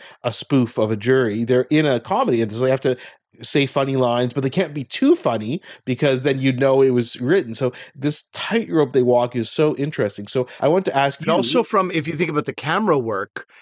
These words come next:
Speaker 2: they're trying to catch Ronald's reactions to funny things that are happening without being too obvious about, and you can't be like, "Quickly, get Ronald, get Ron-," you know what I mean? Like, you don't wanna give it away. You're trying to create a show here. So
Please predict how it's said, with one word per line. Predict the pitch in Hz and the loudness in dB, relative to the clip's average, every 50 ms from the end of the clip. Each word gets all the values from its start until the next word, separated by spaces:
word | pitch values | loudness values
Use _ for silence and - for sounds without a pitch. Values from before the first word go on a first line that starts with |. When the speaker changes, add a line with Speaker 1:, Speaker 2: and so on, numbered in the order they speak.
| - _ - | -20 _ -2
Speaker 2:
they're | 131 165 | 0 0
trying | 180 - - 196 196 | 0 0 -2 -2 -2
to | 180 143 | -2 -4
catch | - - - 151 156 - - - | -4 -6 -4 -4 -4 -4 -6 -4
Ronald's | 131 135 139 147 156 151 143 117 110 | -2 0 0 0 0 -2 -2 -4 -4
reactions | 117 123 120 127 139 151 - - - 139 123 113 | -4 -2 -2 -2 -4 -4 -6 -6 -4 -4 -4 -6
to | - 131 | -8 -10
funny | - - 139 139 139 127 | -8 -6 -4 -4 -4 -4
things | - 151 139 123 | -4 -6 -6 -4
that | - 127 | -4 -4
are | 117 | -4
happening | 107 135 160 170 - - 135 127 123 120 110 - - - - - | -4 -4 -4 -4 -4 -4 -4 -4 -4 -4 -6 -10 -14 -20 -10 -2
without | 135 156 151 170 185 185 - | 0 2 4 4 2 2 0
being | 202 175 170 | -2 -2 -2
too | - - - 180 160 | -2 0 2 2 4
obvious | 160 170 175 160 160 147 131 - - | 4 2 2 0 -2 -2 -2 -2 -4
about, | 131 139 147 143 | -4 -4 -4 -2
and | 131 139 | -4 -4
you | 139 139 | -4 -6
can't | - - - 196 196 - | -8 -8 -8 -8 -6 -4
be | - 175 | -2 -2
like, | 165 156 143 127 113 - - - - - _ | 0 2 0 0 -2 -6 -12 -20 -20 -18 _
"Quickly, | - 190 - - 147 | -10 -10 -10 -10 -10
get | 127 113 160 - | -10 -10 -10 -10
Ronald, | 131 120 135 127 113 107 | -10 -12 -12 -12 -12 -10
get | 104 160 156 | -10 -10 -10
Ron-," | - 139 151 - 151 | -8 -10 -10 -8 -6
you | 139 143 | -4 -4
know | 151 | -2
what | 156 160 | -2 -2
I | 175 | -4
mean? | 196 208 | -4 -4
Like, | 202 170 147 - - - - _ | -4 -4 -4 -6 -8 -16 -20 _
you | - 131 170 | -2 0 2
don't | 208 220 | 2 4
wanna | 202 202 175 147 | 4 2 2 0
give | 113 139 170 160 | 0 0 0 2
it | 160 | 2
away. | 143 135 131 156 233 262 | 2 4 4 4 4 2
You're | 160 127 127 120 | 2 -2 -4 -4
trying | - 151 139 139 | -2 -2 -2 -2
to | 131 | -2
create | - - 139 139 139 123 | -2 -2 -2 0 0 -2
a | 120 | -4
show | - - - 170 185 | -2 0 2 2 2
here. | 175 127 131 120 117 | 2 2 2 2 0
So | 104 - - 143 131 127 120 113 | 0 2 2 4 6 6 4 2